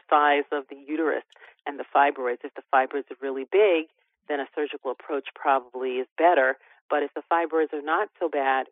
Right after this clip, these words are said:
we, um, offer patients uterine artery embolization, um, as an option.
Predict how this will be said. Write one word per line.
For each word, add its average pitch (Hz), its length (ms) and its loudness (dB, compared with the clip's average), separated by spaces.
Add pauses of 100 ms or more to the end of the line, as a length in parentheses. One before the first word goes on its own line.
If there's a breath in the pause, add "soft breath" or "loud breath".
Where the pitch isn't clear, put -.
we, 156 400 -8
um, 151 240 -6
offer 202 300 2
patients 180 540 -4
uterine 160 280 -2
artery 147 400 -2
embolization, 143 840 -6 (420 loud breath)
um, 135 320 -2
as 135 240 0
an 139 120 -10
option. 135 500 -2